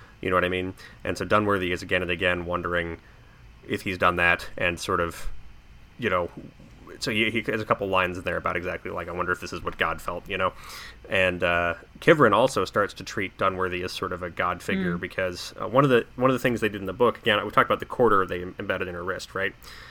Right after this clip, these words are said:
Speaker 1: Um, the idea being that she could talk to it, and they decided that, well, she could kinda look like she was praying. I'm making the gesture now for all of you in this incredibly visual medium.
Speaker 2: <laughs>
Speaker 1: Um, anyway. <laughs>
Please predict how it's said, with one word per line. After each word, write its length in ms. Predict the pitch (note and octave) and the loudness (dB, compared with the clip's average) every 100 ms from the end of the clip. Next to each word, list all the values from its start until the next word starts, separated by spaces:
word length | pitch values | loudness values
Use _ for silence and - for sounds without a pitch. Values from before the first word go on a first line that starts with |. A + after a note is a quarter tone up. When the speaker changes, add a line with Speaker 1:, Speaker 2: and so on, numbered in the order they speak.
| - - - | -20 -10 0
Speaker 1:
Um, 320 | F#2 F2 F2 - - - - - - | 4 4 0 -12 -20 -20 -20 -20 -6
the 120 | B2+ | 2
idea 240 | A2 A2 A2 | 2 4 4
being 160 | G2 F#2+ | 4 0
that 100 | G2 | -2
she 120 | A2 | -6
could 140 | G2 | -4
talk 240 | - A2 - | 2 4 4
to 120 | F#2 | -2
it, 120 | F2+ - - - - | -6 -6 -16 -18 -4
and 180 | G2 F#2+ | 0 2
they 80 | F#2+ | 2
decided 360 | - G#2 G2 | 4 2 2
that, 100 | F#2+ A2 | 0 2
well, 160 | G2+ | 2
she 140 | G2+ B2+ | 2 -4
could 100 | A#2+ | -2
kinda 160 | A#2+ | 0
look 140 | G#2+ G2 | 0 -2
like 100 | G2+ | -4
she 100 | - | -6
was 100 | F#2 | -12
praying. 480 | - E3+ A#2 F#2 F#2+ - - - - | 0 4 6 4 0 -8 -20 -14 -6
I'm 100 | G2+ | -2
making 220 | G#2+ G2+ | -2 -2
the 60 | |
gesture 320 | F2 G2 - E2+ | 0 0 0 -4
now 120 | E2 | -6
for 140 | - F#2+ | -4 -2
all 80 | |
of 60 | F2+ | -2
you 100 | F2 | -4
in 40 | E2+ | -6
this 140 | E2+ | -6
incredibly 400 | G2 F#2+ F2+ F2 | -4 -2 2 6
visual 240 | - G4 - | 8 6 4
medium. 320 | - - - | 0 2 2
Speaker 2:
<laughs> 100 | G#3 - D4 | 0 2 2
Speaker 1:
Um, 100 | - - - - | 2 2 4 8
anyway. 260 | - G3+ C#4 - A#3+ A3 | 8 10 8 8 6 6
<laughs> 380 | A3+ F#3+ G#3+ - | 8 10 8 6